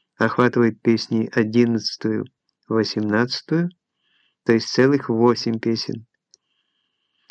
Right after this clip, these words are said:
Зато, например, на двадцать второй день приходятся эпизоды песен второй и шестой, то есть пяти песен. И на двадцать седьмой день происходит примирение Ахилла с Агамемноном.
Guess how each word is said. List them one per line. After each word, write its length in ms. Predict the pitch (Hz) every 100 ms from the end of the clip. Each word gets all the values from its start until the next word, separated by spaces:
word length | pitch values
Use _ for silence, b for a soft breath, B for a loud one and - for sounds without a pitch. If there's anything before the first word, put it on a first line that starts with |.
| -
Зато, 300 | 120 120 123
например, 520 | 120 120 117 123 110
на 120 | 117
двадцать 500 | 113 117 113 - 107
второй 420 | - 120 127 170
день 480 | 131 110 98 92 101
приходятся 760 | - 117 120 123 123 - 120 117 _ _
эпизоды 540 | 117 107 113 117 117
песен 500 | 110 117 110 113 110 107 _ _ _
второй 500 | - 117 131 165 123
и 160 | 147
шестой, 580 | 127 147 135 - 107 104
то 140 | -
есть 280 | 135 139 -
пяти 320 | - 143 110
песен. 500 | 104 104 101 - 117 117 _ _ _ _ _ _ _ _ _ _ _
И 100 | -
на 120 | 113 113
двадцать 460 | 113 107 - 110
седьмой 400 | - 117 131 156
день 360 | 139 143 139 131 -
происходит 520 | 113 107 - 120 -
примирение 640 | 117 110 101 110 110 104
Ахилла 480 | 95 - 131 131 120
с 140 | -
Агамемноном. 760 | 113 117 113 107 101 95 92